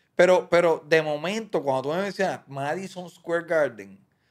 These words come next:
ustedes, ¿tú te acuerdas haber asumido como que, "Anda pa'l carajo, estamos en Madison Square Garden, vete pa'l carajo"? O es como que, "Sí, esto es otro guiso".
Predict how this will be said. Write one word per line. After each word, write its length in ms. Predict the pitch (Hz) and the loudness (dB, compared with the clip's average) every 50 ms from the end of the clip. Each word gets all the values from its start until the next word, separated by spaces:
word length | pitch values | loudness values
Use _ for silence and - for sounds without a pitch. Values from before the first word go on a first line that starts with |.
| _ _ | _ _
ustedes, 480 | _ 190 170 - - 185 185 185 196 190 | _ -6 -6 -2 -2 0 0 0 0 -2
¿tú 80 | - 185 | -6 -2
te 80 | 180 220 | 0 0
acuerdas 340 | 208 202 214 226 226 208 - - | 2 2 0 0 0 -2 0 2
haber 240 | 170 160 165 180 202 | 2 4 4 4 4
asumido 360 | 196 185 - 185 190 196 190 | 2 2 -2 -4 -2 -2 -2
como 140 | 175 160 147 | -2 -2 -4
que, 100 | 131 - - | -4 -4 -6
"Anda 300 | 123 123 120 - 147 180 | -8 -8 -4 -6 -6 -4
pa'l 160 | - - - | -4 -8 -4
carajo, 180 | - 127 139 131 | -2 -2 -2 -2
estamos 180 | - 131 117 117 | -2 -2 -2 -2
en 60 | 117 | -2
Madison 300 | 120 123 123 - - 120 | -2 -4 -4 -4 -8 -16
Square 240 | - _ - 127 113 | -8 _ -4 -4 -4
Garden, 300 | 107 95 90 87 90 80 80 _ _ | -4 -10 -10 -10 -14 -20 -20 _ _
vete 280 | 131 147 156 156 160 160 | 4 4 6 6 4 6
pa'l 220 | 165 147 131 - | 6 4 2 2
carajo"? 420 | - 127 113 117 135 139 143 139 120 - | 0 0 2 4 4 4 4 2 0 2
O 100 | 131 127 | 2 2
es 60 | 123 120 | 2 0
como 160 | - 139 139 | -2 -10 -8
que, 100 | 123 110 | -10 -8
"Sí, 100 | - 226 | -8 -12
esto 200 | 285 - _ 180 | -14 -8 _ -6
es 40 | 170 | -4
otro 140 | 180 196 185 | -4 -4 -6
guiso". 280 | 170 175 170 - 160 | -6 -6 -8 -12 -20